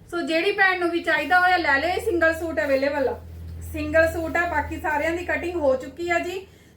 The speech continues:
ਸੋ ਜਿਹੜੀ ਭੈਣ ਨੂੰ ਵੀ ਚਾਹੀਦਾ ਹੋਇਆ ਫਟਾਫਟ ਲੈ ਕੇ ਸਕਰੀਨਸ਼ਾਟ, ਦੇਖੋ ਕਿੰਨਾ ਸੋਹਣਾ ਪ੍ਰਿੰਟ ਆ, ਬਹੁਤ ਸੋਹਣੇ ਪ੍ਰਿੰਟ ਨੇ, ਬਹੁਤ ਸੋਹਣੇ ਕਲਰ ਕੰਬੀਨੇਸ਼ਨ ਨੇ।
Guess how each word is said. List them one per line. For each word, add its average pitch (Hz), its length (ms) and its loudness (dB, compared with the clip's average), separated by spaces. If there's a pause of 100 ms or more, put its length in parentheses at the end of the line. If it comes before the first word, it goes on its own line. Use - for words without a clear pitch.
ਸੋ 339 100 0
ਜਿਹੜੀ 311 320 -4
ਭੈਣ 381 240 2
ਨੂੰ 349 100 -2
ਵੀ 339 140 -4
ਚਾਹੀਦਾ 294 380 2
ਹੋਇਆ 370 260 2
ਫਟਾਫਟ 392 580 -2
ਲੈ 330 140 -2
ਕੇ 320 160 -6
ਸਕਰੀਨਸ਼ਾਟ, 320 540 -4
ਦੇਖੋ 302 200 -4
ਕਿੰਨਾ 302 320 -2
ਸੋਹਣਾ 277 260 -4
ਪ੍ਰਿੰਟ 233 360 -12
ਆ, 226 60 -18 (460)
ਬਹੁਤ 294 440 4
ਸੋਹਣੇ 381 240 0
ਪ੍ਰਿੰਟ 330 340 -6
ਨੇ, 370 260 0
ਬਹੁਤ 302 580 0
ਸੋਹਣੇ 381 200 2
ਕਲਰ 349 320 2
ਕੰਬੀਨੇਸ਼ਨ 247 680 -6
ਨੇ। 214 120 -14